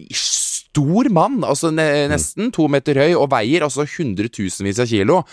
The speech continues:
Speaker 1: Så det er ikke på en måte bare å lempe meg inn. Altså, da må, da må det være multiple kidnappers. Men jeg tenkte bare sånn,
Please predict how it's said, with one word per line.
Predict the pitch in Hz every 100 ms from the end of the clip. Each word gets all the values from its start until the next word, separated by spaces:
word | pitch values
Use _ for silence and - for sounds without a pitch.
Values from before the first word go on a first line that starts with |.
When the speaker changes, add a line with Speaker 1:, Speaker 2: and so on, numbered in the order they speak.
| - - -
Speaker 1:
Så | -
det | 123
er | -
ikke | 143
på |
en | 190
måte | 143
bare | 135 127
å | 135 139
lempe | 147 117 87 - 90 95
meg | 110
inn. | 104 113
Altså, | 117
da | 117
må, | 110 135 165 120
da | 113
må | 143
det | 151
være | 131
multiple | 127 117 117 78 - 98 113
kidnappers. | - 95 87 - 175 151 - - - - - - -
Men | 180 175
jeg |
tenkte | 180 156
bare | 160 147
sånn, | 156 156